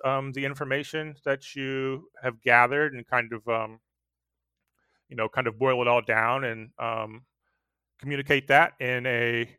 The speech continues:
kind of a concise and clear way for, um, the attorneys to take a look at. Um, and it takes, you know, critical thinking skills, I think,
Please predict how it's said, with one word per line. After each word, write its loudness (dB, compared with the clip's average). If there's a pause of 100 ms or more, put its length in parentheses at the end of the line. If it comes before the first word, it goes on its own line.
(280)
kind 4
of -4
a -14
concise -4
and -14
clear -4
way 0
for, -6
um, -6
the -12
attorneys -12
to -8 (760)
take -2
a 0
look -2
at. 4 (300)
Um, -6 (560)
and 0
it 0
takes, -2
you -4
know, 2
critical 0
thinking -4
skills, 2
I 0
think, -6